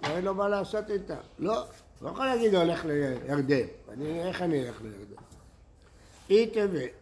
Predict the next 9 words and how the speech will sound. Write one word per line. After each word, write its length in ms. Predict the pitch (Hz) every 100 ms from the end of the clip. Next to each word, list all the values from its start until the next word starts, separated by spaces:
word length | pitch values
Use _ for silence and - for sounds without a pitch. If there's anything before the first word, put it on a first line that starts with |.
| -
רבא 420 | 180 220 214 202
לרב 320 | 185 165 175
נחמן, 360 | 165 139 139 107 - - - - - - - -
אין 280 | 196 247 226
מחללים 800 | 196 - 175 165 185 202 175 139
מעשר 420 | 139 139 175 175
שני 440 | 170 165 180 175 139
ונטע 400 | 139 165 165 151
רווי 560 | 139 123 131 170 220